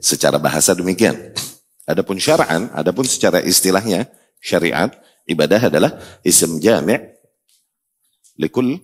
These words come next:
ma yuhibbuhullahu wa yardah minal a'mal wal aqwal al-zahirah wal batinah. Ini definisi yang diberikan Syekhul Islam Ibnu Taimiyah yang banyak diberi,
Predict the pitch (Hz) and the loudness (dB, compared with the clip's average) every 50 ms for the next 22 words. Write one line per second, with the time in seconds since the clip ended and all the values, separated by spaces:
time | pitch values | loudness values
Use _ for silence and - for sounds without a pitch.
0 | _ _ - 78 92 101 101 85 85 - 98 87 82 78 82 73 73 85 87 87 | _ _ -4 0 0 0 0 0 -2 -4 -4 -4 -4 -6 -6 -4 -4 -2 -2 -2
1 | 92 76 76 73 73 71 73 82 120 160 - - - _ _ _ _ _ - 76 | -2 0 0 0 0 0 0 0 0 -2 -2 -8 -20 _ _ _ _ _ -8 -4
2 | 78 80 78 64 67 76 60 67 90 110 117 104 85 78 76 76 - - 123 165 | -2 0 0 0 -2 -4 -2 -2 -2 0 2 2 2 2 0 0 0 0 0 0
3 | 190 - - - _ _ _ _ _ _ - - 69 67 71 73 - - 82 87 | -2 -6 -12 -20 _ _ _ _ _ _ -10 -8 -4 -4 -4 -4 -2 0 0 0
4 | 117 135 127 92 107 156 190 - - - - - _ _ - 78 73 - - - | 0 0 0 0 0 0 -2 -4 -12 -20 -20 -20 _ _ -2 -2 -2 -4 -6 -10
5 | 71 60 - - _ _ _ _ _ _ _ _ _ _ _ _ _ _ _ _ | -10 -10 -12 -16 _ _ _ _ _ _ _ _ _ _ _ _ _ _ _ _
6 | _ _ _ _ _ _ _ _ _ _ _ _ _ _ _ _ _ - 85 92 | _ _ _ _ _ _ _ _ _ _ _ _ _ _ _ _ _ -6 -4 -4
7 | 95 85 76 - - 78 80 87 87 - 104 90 78 76 71 71 80 78 92 90 | -2 -2 -2 -2 -2 -2 -2 0 2 2 2 2 0 -2 -4 -4 -2 -2 -2 -4
8 | 85 - - 78 - 82 76 69 71 - - 92 95 95 95 92 98 98 92 - | -4 -6 -8 -8 -8 -6 -4 -4 -2 0 -2 -2 -2 -4 -6 -6 -6 -4 -2 -2
9 | 95 104 113 131 117 80 78 87 - - - 76 82 87 82 80 - - 73 69 | -2 0 0 -2 -2 -2 -4 -10 -12 -8 -6 -4 -4 -4 -6 -8 -6 -4 -2 -2
10 | 67 67 76 110 123 - - 82 80 71 67 67 71 73 | -2 0 0 0 -2 -2 -4 -6 -6 -4 -4 -2 -2 -4